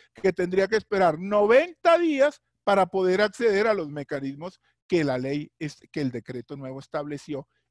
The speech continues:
y en esa medida, pues, esa interpretación yo creo que va a ser descartada. Pero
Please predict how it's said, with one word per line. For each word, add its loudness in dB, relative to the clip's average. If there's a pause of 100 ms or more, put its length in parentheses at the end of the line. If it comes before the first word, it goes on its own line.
y -8
en -10
esa -10
medida, -14 (480)
pues, -12
esa -6
interpretación -12
yo -10
creo -8
que -12
va -10
a -8
ser -14
descartada. -18 (460)
Pero 4